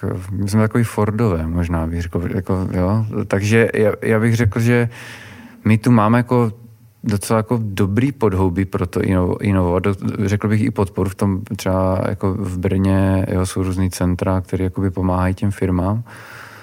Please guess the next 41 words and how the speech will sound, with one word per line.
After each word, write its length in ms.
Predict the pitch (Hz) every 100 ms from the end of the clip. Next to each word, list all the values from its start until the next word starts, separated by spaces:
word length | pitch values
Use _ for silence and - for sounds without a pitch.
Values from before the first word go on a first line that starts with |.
| - - - -
Ehm, 460 | 95 95 95 95 95 - _ _ _ _ _ _ _ _ _ _ _ - _ _ -
a 100 | 101
navíc 280 | 104 107 101
jsme 120 | 113
ještě 220 | 107 120
nuceni 420 | 113 101 107 110
tím, 160 | 101 110
že 80 | 107
jsme 120 | 113
taková 280 | 104 110 110
malá 280 | 107 110
země, 640 | 113 104 95 90 85 82 98
tak 140 | 101
bych 100 | 101
řekl, 160 | 98 101
že 80 |
jsme 100 | 98
i 120 | 107 104
nuceni 380 | 101 - 104
jako 200 | 101 101
občas 400 | 104 101 107 - -
jako 200 | 110 107
přemýšlet 420 | 95 107 107 104
nad 100 | 104
tím, 220 | 104 107
jak 300 | 101 104 -
to 180 | - 131
udělat 600 | - - 123 117 123 -
tak, 480 | - 87 85 - - - _ -
ten 200 | - 107
produkt, 640 | 104 101 90 87 101 - - -
aby 200 | 101 101
to 120 | -
prostě 500 | - 104 - 110 110
stálo 380 | 101 - 101 107
za 120 | 104
to 260 | 98 107 107
jako 240 | 107 107
vyvíjet 640 | 104 104 101 92 87 87 -
a, 80 |
a, 480 | 101 95 - 104 101